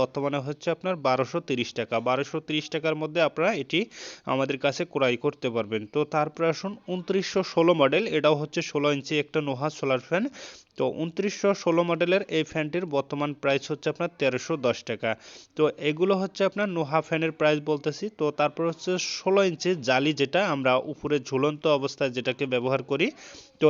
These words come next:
এটা জালি, জালি যে ফ্যানটা রয়েছে, এটার বর্তমান প্রাইস হচ্ছে আপনার সাতশো পঞ্চাশ টাকা। সাতশো পঞ্চাশ টাকার মধ্যে আপনারা আমাদের কাছে পাইকারি ক্রয় করতে পারবেন এবং যারা বেশি করে নেবেন, তারা অবশ্যই আমাদের WhatsApp-এ যোগাযোগ করবেন, তাহলে আমরা আপনাদেরকে, আর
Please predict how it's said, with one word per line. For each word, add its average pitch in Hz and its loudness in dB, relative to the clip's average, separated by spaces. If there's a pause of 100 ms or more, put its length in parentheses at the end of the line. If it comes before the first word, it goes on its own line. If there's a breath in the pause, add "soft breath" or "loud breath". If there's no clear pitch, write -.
(200)
এটা 170 2 (160)
জালি, 139 4 (440)
জালি 139 4
যে 165 4
ফ্যানটা 151 -2
রয়েছে, 143 0
এটার 139 0
বর্তমান 165 0
প্রাইস 151 2
হচ্ছে 151 -6
আপনার 180 -4
সাতশো 147 -2 (100)
পঞ্চাশ 123 0 (100)
টাকা। 117 0 (520 loud breath)
সাতশো 143 0 (100)
পঞ্চাশ 165 0
টাকার 180 2
মধ্যে 180 2 (100)
আপনারা 165 2 (160)
আমাদের 151 2
কাছে 156 0 (140)
পাইকারি 139 -2
ক্রয় 139 2
করতে 139 -4
পারবেন 151 0
এবং 139 -2 (120)
যারা 131 4 (180)
বেশি 120 -2
করে 143 2
নেবেন, 175 -2
তারা 131 4 (100)
অবশ্যই 147 0
আমাদের 127 -2
WhatsApp-এ 127 -2
যোগাযোগ 123 -2
করবেন, 135 -2
তাহলে 123 2 (600 loud breath)
আমরা 135 4 (160)
আপনাদেরকে, 127 -2 (560 loud breath)
আর 120 6